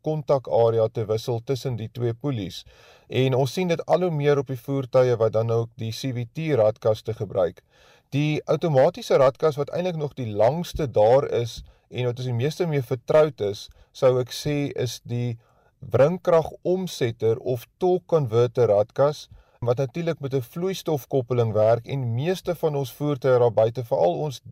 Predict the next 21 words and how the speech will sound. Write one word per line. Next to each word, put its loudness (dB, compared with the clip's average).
duur, -4
eh, 2
luukse -4
karre, 4
het -6
histories -4
altyd 0
met -6
die -2
ratkas 2
gekom -6
en -4
die -2
ratkas 4
het -6
homself 2
al 0
deur -2
die -2
jare 4
bewys 0